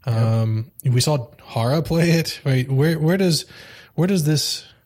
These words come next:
Speaker 2: leave the already crowded midfield position? Does, does it cause some of our homegrowns to not get minutes?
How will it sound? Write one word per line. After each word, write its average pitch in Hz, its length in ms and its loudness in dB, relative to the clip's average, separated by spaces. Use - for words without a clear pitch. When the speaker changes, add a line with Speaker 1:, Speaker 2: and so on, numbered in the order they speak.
Speaker 2:
leave 139 680 0
the 127 320 0
already 135 300 0
crowded 131 480 -2
midfield 131 720 -2
position? 127 640 0
Does, 127 340 0
does 123 160 0
it 123 280 -2
cause 131 520 0
some 139 180 2
of 131 140 2
our 131 160 0
homegrowns 135 600 2
to 147 80 0
not 147 280 0
get 160 140 -4
minutes? 160 500 -4